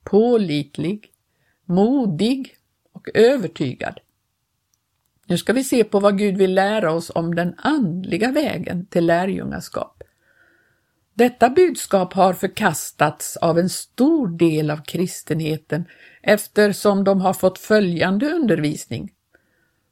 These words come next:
Om du får svårigheter i livet så måste det också finnas synd i ditt liv. Gud har övergett dig, eller så är det fel på din bekännelse.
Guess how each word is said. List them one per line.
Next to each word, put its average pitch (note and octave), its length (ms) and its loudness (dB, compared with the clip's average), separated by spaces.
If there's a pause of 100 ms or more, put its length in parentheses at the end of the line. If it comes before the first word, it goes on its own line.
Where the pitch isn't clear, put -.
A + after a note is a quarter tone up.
(460)
Om D#4+ 260 4
du C4 140 4
får G3+ 260 2
svårigheter F3+ 720 0
i F3 80 4
livet F3 440 0
så G#3 140 0
måste B3 400 0
det G3+ 80 4
också G#3+ 260 0
finnas E3+ 560 -2
synd G3 640 -2
i - 100 -4
ditt D3+ 220 -4
liv. F3 300 -8 (640)
Gud B3 380 2
har G#3+ 160 4
övergett E3 680 0
dig, F3+ 600 0
eller A3+ 220 2
så C4+ 120 0
är D#4 100 2
det F4+ 100 -2
fel E3 420 0
på F3 120 -2
din D#3+ 220 0
bekännelse. D#3 840 -6